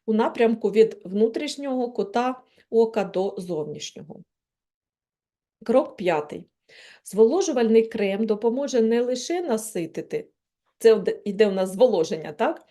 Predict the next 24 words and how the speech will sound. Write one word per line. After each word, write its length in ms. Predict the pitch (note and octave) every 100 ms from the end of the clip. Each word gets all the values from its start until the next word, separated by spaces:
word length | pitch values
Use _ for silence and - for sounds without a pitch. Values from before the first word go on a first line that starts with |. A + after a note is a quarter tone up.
| - - - - -
Е, 220 | - -
зволожувальний 720 | F#3 G#3 G#3+ A3+ G3+ F3 F3
крем 300 | F3+ B3 D#4+
ми 60 | D#4+
наносимо 600 | B3+ A#3+ A#3+ A#3 A#3 G#3
обов'язково, 720 | G3+ G#3 G#3 G#3 - G3 G3 -
і 240 | - A3 G#3+ -
він 320 | G#3 A#3 -
наситить 760 | F#3 F#3+ F#3 - G#3 G#3 E3+ F#3
нашу 500 | F3+ F3 E3 - D3+
шкіру 520 | - - F#3 E3 E3
поживними 540 | - G3 B3 C4 G3
речовинами, 840 | F#3 F#3 - G#3+ F3 E3 F3 F3 F#3+ _ - - _
вологою, 880 | - G#3+ C#4 G#3+ F3 F3 F#3+ G#3 A3 A3+ _ -
освіжить 580 | A#3+ A#3+ B3+ C4 F#3+ F3+
нашу 320 | F#3 F#3 -
шкіру 560 | G#3+ - A3+ A#3 A#3 A3+
і 180 | A#3 E4+
посилить 680 | F#4 F#3+ - A#3 C4+ B3+ - -
також 520 | F#3 - A#3 B3 -
дію, 540 | E3+ E3+ G3+ A3 - -
м, 300 | - D3+ D3+ _ _ _ _ _ _ _
шкірного 520 | - - F3+ G3+ G#3
бар'єру. 520 | E3+ F3+ D#3+ - -